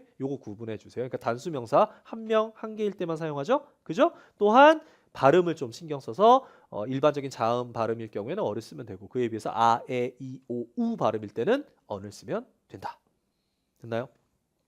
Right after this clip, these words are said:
지칭하지 않는 거. 자, 이제 기타 알아두면 좋은 것들. 사실 알아두면 좋은 게 아니라 아시는 게 좋습니다. 네, 알아야 돼요. 네. 첫 번째, 고유명사 앞에는 관사 자체 쓸 수가 없어요. 어던, 언이던, 더든 사용하지 않습니다. 예를 들면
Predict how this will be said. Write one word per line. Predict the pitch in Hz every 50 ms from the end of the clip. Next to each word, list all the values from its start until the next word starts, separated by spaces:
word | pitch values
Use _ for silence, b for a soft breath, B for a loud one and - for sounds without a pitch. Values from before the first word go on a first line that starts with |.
| _ _ _ _
지칭하지 | - - - - - 170 147 123 - 190 226 226 - _ -
않는 | 107 104 113 98
거. | - 95 110 170 240 269 269 _ _ _ b b b b b b b b b b b b b b b b b b b b b b b
자, | - 269 254
이제 | 226 202
기타 | 208 - 233 220 - _ - 285 285 254 185 160
알아두면 | 170 196 208 208 208 202 202 196 190 190 185 185 180 165
좋은 | - 147 147 151 147
것들. | 135 117 - - 123 110 101 101
사실 | - 247 233 254 233 165 - _ _
알아두면 | 127 143 160 202 190 202 196 190
좋은 | - 160 156 160
게 | 165 151
아니라 | 135 160 170 110 104
아시는 | 113 - - 165 175
게 | 233
좋습니다. | - - - - - - - - - - 107
네, | 123
알아야 | 117 98 117 156 190 226
돼요. | 185 139 104 92 - _ -
네. | 131 - - _ B B B B B B
첫 | _ - 240
번째, | 269 214 180 - - - _ _ _ _ _ _ _ _ _ _ _ _ _
고유명사 | - - 175 185 226 285 311 294 302 294 285 285 269 269 233
앞에는 | 185 - - 196 202 226 214 -
관사 | - - 123 123 147 226
자체 | 214 185 - 196 190
쓸 | - 254
수가 | - - 220 -
없어요. | 170 92 92 - - - 92 - _ _ _ _ _ _
어던, | - 101 117 123 120 - 120 113
언이던, | - 135 180 214 214 220 220 214
더든 | 196 190 170 175 175 170
사용하지 | - 175 151 139 127 160
않습니다. | 160 156 - - - - -
예를 | 139 165
들면 | 156 156 165 160